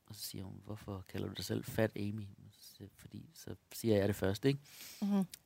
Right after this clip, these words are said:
Speaker 1: Øhm, Rebel Wilson spiller hende. Hun er rimelig sjov i øvrigt. Nå, men, øh, det der med ligesom at komme først.
Speaker 2: Mm.
Speaker 1: Hvis jeg siger noget grimt om mig først,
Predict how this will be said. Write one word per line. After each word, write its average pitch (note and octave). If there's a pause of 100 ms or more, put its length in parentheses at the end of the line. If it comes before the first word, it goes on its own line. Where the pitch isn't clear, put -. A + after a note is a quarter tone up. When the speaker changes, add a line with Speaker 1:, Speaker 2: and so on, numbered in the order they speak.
Speaker 1:
Øhm, G2+ (380)
Rebel G2+
Wilson G2 (140)
spiller G2
hende. F#2
Hun G#2+
er G2
rimelig G2+ (260)
sjov -
i -
øvrigt. F#2 (500)
Nå, C3 (100)
men, C3 (1160)
øh, G2 (240)
det D3
der D#3
med D3
ligesom D3+
at B2
komme A2+ (140)
først. - (140)
Speaker 2:
Mm. G#3
Speaker 1:
Hvis -
jeg C3
siger D3+
noget B2
grimt C#3
om G2+
mig G2
først, -